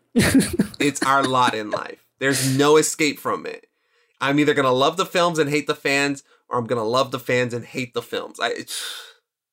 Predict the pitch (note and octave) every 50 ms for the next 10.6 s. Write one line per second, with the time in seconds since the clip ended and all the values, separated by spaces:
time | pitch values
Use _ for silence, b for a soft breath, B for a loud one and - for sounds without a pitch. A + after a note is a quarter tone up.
0 | _ _ _ _ _ _ _ _ _ _ _ _ _ _ _ _ _ _ _ _
1 | _ _ _ _ - C3 C3 C3 B2+ A#2+ A2 G2+ - - A2+ - - - - _
2 | _ _ _ _ _ _ _ _ _ _ _ _ _ - - G2 G2+ G2 - -
3 | _ _ _ _ _ _ _ _ _ _ - G#3+ G#3+ G3+ - F2 - - G#2+ -
4 | _ - - C#2 - - _ - B2 D3 E3 - - - D#3+ F3 E3+ - E3+ D#3+
5 | C#3 C3+ B2+ - C#3 B2 A#2+ B2+ B2+ A#2+ - - - - - - F3 F3 D#3 -
6 | - D#3 - - - D#3+ - - - G#4+ - - - B3 B3 A#3+ A#3+ A#3+ G3+ B2
7 | G2 - - - b b b b b - - C3+ D3 D3 D3+ D3 - - _ _
8 | _ _ _ _ _ _ _ _ _ _ _ _ _ _ A2 G#2+ G#2+ G2+ C#3 C#3+
9 | C#3+ - B2+ - - D3 D3 D3 C3+ A2+ G2+ B2 C#3+ C#3 A#2+ G2+ F#2 - F2+ E2
10 | - - G#2+ A2 A#2 A#2+ A#2+ A#2+ B2+ - - -